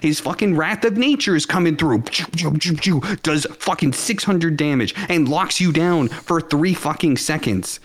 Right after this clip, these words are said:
Now he has t-, he has a fucking team fight, like, godlike fucking spell, which once upon a time was just damage.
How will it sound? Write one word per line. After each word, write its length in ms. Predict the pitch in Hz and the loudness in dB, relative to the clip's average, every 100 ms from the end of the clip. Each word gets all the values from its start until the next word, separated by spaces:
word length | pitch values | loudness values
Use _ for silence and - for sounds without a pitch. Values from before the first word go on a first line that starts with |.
| _ | _
Now 200 | 220 269 | -2 0
he 300 | 247 220 - | 0 0 0
has 200 | 262 214 | 2 0
t-, 320 | - - - 208 | -2 -4 0 2
he 120 | 277 | 2
has 180 | 254 254 | 2 -2
a 60 | |
fucking 480 | 240 269 269 254 220 | -2 -4 0 2 2
team 320 | - 247 262 | 2 2 2
fight, 380 | - 233 233 - _ _ - - - | 2 0 -2 -4 _ _ -10 -8 -4
like, 280 | 208 - - 156 151 | -4 -4 -6 -4 0
godlike 600 | 147 202 233 214 226 196 | 0 0 2 2 0 -2
fucking 460 | - 233 - 208 180 | -2 -4 0 2 2
spell, 520 | - 190 208 117 - _ _ _ _ _ _ _ _ _ _ _ _ | 0 0 0 -2 -6 _ _ _ _ _ _ _ _ _ _ _ _
which 240 | 156 196 - | -2 -2 0
once 380 | 147 185 262 - | 2 2 2 -2
upon 260 | - 214 | -2 0
a 40 | 196 | 0
time 220 | 214 190 | 2 2
was 140 | 151 | 2
just 260 | - 170 - | 2 0 0
damage. 580 | 156 208 110 90 107 | 0 2 0 0 -4